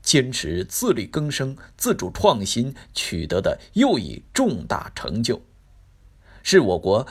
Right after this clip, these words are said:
由航天大国向航天强国迈进的重要标志之一，是新时代中国人民攀登世界科技高峰的新标杆、新高度，是中华民族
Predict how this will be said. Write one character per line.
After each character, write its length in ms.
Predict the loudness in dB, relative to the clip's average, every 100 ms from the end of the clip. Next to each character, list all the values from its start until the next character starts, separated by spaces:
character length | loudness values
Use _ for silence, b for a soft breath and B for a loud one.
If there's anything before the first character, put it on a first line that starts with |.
| B 2
由 300 | 4 4 4
航 220 | 0 0
天 220 | 0 -2
大 200 | -4 -6
国 380 | -4 -2 -2 -4 -2
向 340 | 0 0 -2
航 280 | -2 0 0
天 200 | -2 -6
强 400 | -4 -4 -2 -2
国 240 | -2 -2 B
迈 260 | 0 0 0
进 240 | -6 -4
的 180 | -6 -6 0
重 220 | 0 0
要 180 | -4 0
标 240 | 2 2
志 140 | 0 -6
之 200 | -4 -4
一， 200 | -4 -10 _ -20 -20 -20 -20 -20 -18 -6
是 360 | 0 2 2
新 300 | 0 0 0
时 180 | 0 0
代 180 | -2 -2
中 180 | -4 -2
国 120 | -2
人 120 | -2
民 280 | -4 -4 -6 -10 B
攀 240 | 2 2 2
登 220 | -2 0
世 180 | 0 0
界 140 | -4
科 300 | -6 -2 0
技 100 | 0
高 240 | 2 2
峰 220 | 0 -4 -6
的 160 | -6
新 260 | -4 -2 0
标 180 | 2 2
杆、 260 | 2 -4 -6 b b
新 280 | -2 -2 2
高 220 | 2 0
度， 220 | -6 -10 _ -20 -20 -20 B B
是 340 | 2 2 4
中 160 | 2 0
华 160 | 0 -2
民 300 | -2 -2 -2
族 260 | -2 -4